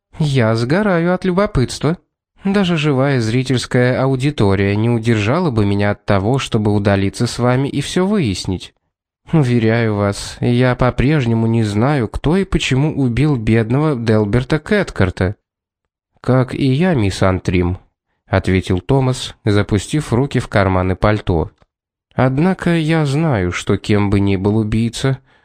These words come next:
он видел одну вашу оригинальную фотографию, недоступную большинству людей, и уверен также, что она имела для него чертовски большое значение».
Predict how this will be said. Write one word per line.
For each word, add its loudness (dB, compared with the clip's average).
он 2
видел 0
одну 0
вашу 0
оригинальную 0
фотографию, 0
недоступную 0
большинству 0
людей, 0
и 2
уверен 2
также, 0
что 0
она 0
имела 0
для -2
него 0
чертовски -2
большое 0
значение». 0